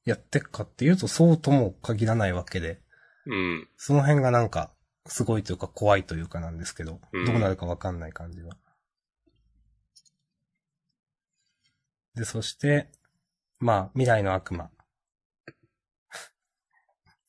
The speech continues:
Speaker 1: 未来最高って言えば出てくるよって言ってちょっと受けました。
Speaker 2: <laughs> うん。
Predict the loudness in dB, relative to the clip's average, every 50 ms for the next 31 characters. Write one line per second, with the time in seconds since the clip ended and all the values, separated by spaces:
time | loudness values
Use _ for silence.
0 | -20 _ _ _ _ _ _ 4 4 6 8 8 6 6 4 2 2 2 2 2
1 | 2 0 2 2 0 0 0 0 0 0 0 0 0 0 -2 -4 -4 -4 -6 -10
2 | -12 -18 -20 -18 -18 -18 -18 _ -18 -18 -16 -16 -18 -16 -12 -10 -10 -8 -8 -4
3 | -4 -4 -4 -2 -4 -4 -4 -4 -6 -12 -14 -16 -18 -14 -12 -10 -10 -12 -14